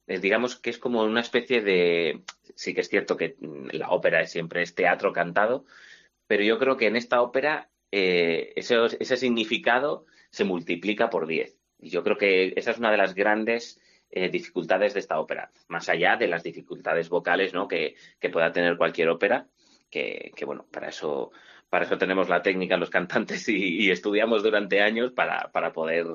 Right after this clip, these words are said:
eh, pues eso, cantar sin micrófonos, ¿no? Por ejemplo, eh, que se nos oiga por encima de una orquesta,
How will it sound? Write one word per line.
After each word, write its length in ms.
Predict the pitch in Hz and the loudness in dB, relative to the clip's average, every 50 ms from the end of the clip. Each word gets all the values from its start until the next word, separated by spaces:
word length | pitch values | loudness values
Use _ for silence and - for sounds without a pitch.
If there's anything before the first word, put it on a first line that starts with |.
| - - _ - - - - | -10 -14 _ -20 -20 -20 -12
eh, 380 | - 87 85 80 80 80 80 85 | -2 0 0 2 2 2 0 0
pues 180 | - 80 - - | -2 -4 -6 -8
eso, 180 | 80 - - - | -8 -8 -8 -8
cantar 320 | 85 82 78 - 92 82 | -8 -8 -2 -2 -2 -2
sin 160 | - - 80 | -2 -6 -8
micrófonos, 520 | 78 80 - 101 104 - - 85 80 85 - | -10 -4 0 0 0 2 0 -4 -4 0 0
¿no? 120 | 117 110 | 0 0
Por 120 | 98 85 | 0 -2
ejemplo, 600 | 101 - - 110 117 107 107 98 98 98 98 95 | -4 -2 0 -2 -2 0 -2 0 2 2 2 2
eh, 340 | 87 82 82 80 82 85 82 - | 2 0 -2 -2 -4 -4 -6 -6
que 100 | - - | -10 -12
se 100 | - 82 | -10 -10
nos 140 | 76 - 92 | -10 -6 -4
oiga 340 | 90 87 82 82 82 - - | -4 0 2 2 2 2 2
por 120 | 82 80 | -2 -6
encima 260 | 80 - 85 85 85 | -6 -6 -4 -4 -4
de 80 | 85 82 | -2 -2
una 80 | 82 | -4
orquesta, 540 | 82 82 - 92 87 - - 85 80 78 - | -4 -2 -2 -4 -4 -2 -4 -4 -4 -4 -6